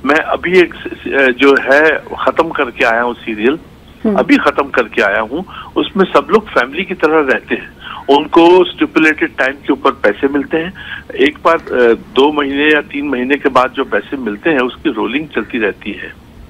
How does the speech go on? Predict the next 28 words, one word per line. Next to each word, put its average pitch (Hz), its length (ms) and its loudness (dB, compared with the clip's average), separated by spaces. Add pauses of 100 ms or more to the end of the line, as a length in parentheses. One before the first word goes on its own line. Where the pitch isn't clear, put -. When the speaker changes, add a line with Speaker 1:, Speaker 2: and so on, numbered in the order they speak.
(400)
Speaker 1:
और 127 80 -2
यहाँ 131 260 2 (100)
पे 208 60 6 (360)
एक 220 260 -10
भी 160 120 -2
सीरियल 170 720 2
या 156 200 4
चार 151 320 2
छह 175 240 -2
सीरियल 156 380 -2
यहाँ 127 280 0
पे 143 60 -4
बनते 117 340 -4
हैं, 113 380 -4
Speaker 2:
हम्म। 208 160 0 (420)
Speaker 1:
फिल्में 131 340 0
बनती 135 380 -4
हैं, 120 240 -2 (420)
तो 160 100 6
अपने 160 360 0
आप 170 320 2
एक - 220 -2
atmosphere, 143 840 0
एक 123 180 0
family, 120 680 0
ये 139 80 2
सब 143 340 -2 (180)
होगा। 123 400 -2